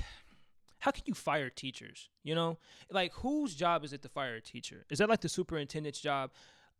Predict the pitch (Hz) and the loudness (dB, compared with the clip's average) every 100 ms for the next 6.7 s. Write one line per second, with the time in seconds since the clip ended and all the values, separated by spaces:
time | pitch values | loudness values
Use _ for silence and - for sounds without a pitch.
0 | 143 143 135 135 - 127 170 170 170 - | 4 6 6 2 -2 0 6 6 6 2
1 | 160 180 156 156 147 151 - 143 139 120 | 0 0 -2 -6 -6 -10 -6 -4 -4 -6
2 | 110 - 117 117 110 104 _ _ _ _ | -12 -12 -10 -8 -10 -14 _ _ _ _
3 | _ 175 147 - - - - - - - | _ -4 -2 2 4 2 -2 -18 -20 -20
4 | - - 208 220 214 214 190 - 208 220 | -20 -2 4 6 6 4 0 2 2 2
5 | 190 - - 139 135 - 135 123 123 123 | 0 0 -2 -4 -4 -6 -4 0 0 -2
6 | - - 131 123 123 120 117 | -10 -8 -4 -2 -4 -10 -14